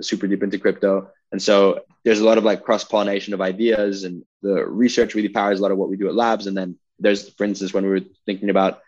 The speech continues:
Astroport token economics or something, we have, like, researchers that have been covering Convex and Curve for, like, years. And so understand it really well and can help. When we're thinking about Mars, we have people that are,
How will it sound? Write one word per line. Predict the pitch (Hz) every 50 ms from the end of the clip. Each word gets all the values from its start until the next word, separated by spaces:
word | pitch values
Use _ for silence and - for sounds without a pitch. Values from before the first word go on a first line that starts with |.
| _ _ -
Astroport | 90 104 - - 95 - 110 95 92
token | - 107 98 107 101
economics | 95 101 104 98 98 95 92
or | 98
something, | 92 - 98 95 98 98 95 92
we | 92 95
have, | 98 95 95 87 87
like, | 90 85 82 - -
researchers | 104 101 - 110 98 95 104 98 92
that | 98 92
have | 90
been | 90 92 95
covering | 95 110 101 95 101 95 92
Convex | - 107 101 101 98 98 90 - -
and | 95 92 -
Curve | 101 95 95 95 90 -
for, | - 98
like, | 92 87 85 -
years. | - 98 95 92 90 87 85
And | 92 87
so | - 95 95 90 87 - _ _ _ _ _
understand | - 101 101 95 - 104 95 98
it |
really | 92 95 92 92
well | 95 92 92 90 90 87 - - _
and | - 87 -
can | - 85
help. | 95 107 101 98 95 - - _ _ _ _ _ _
When | 95 95
we're | 95 92
thinking | 101 92 95 98
about | 92 92 92 -
Mars, | 95 98 98 98 95 92 95
we | 101
have | 87 -
people | - 104 - 95
that | 95 87
are, | 90 87 78 -